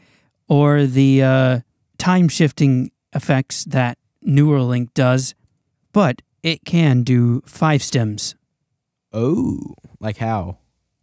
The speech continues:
Speaker 1: Drums, bass, guitars, keys, whatever it determines as guitars and keys, and vocals.
Speaker 2: Well, I mean, you probably, I'm gonna see, actually,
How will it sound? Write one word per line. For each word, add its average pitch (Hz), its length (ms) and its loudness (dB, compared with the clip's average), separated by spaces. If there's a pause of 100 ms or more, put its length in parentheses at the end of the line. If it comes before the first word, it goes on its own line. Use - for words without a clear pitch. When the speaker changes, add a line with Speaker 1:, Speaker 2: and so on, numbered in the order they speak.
(480)
Speaker 1:
Drums, 165 640 0 (260)
bass, 147 600 0 (840)
guitars, 160 920 2 (280)
keys, 139 640 2
whatever 135 440 2
it 131 200 0
determines 127 680 0
as 117 200 -2
guitars 123 500 0
and 113 120 -2
keys, 120 400 0 (480)
and 127 280 -2
vocals. - 540 -4 (760)
Speaker 2:
Well, 123 100 -6
I 139 40 -2
mean, 143 160 -2
you 120 100 -4
probably, 143 340 -6
I'm 120 100 -4
gonna 185 100 -4
see, 113 280 -6
actually, 113 440 -8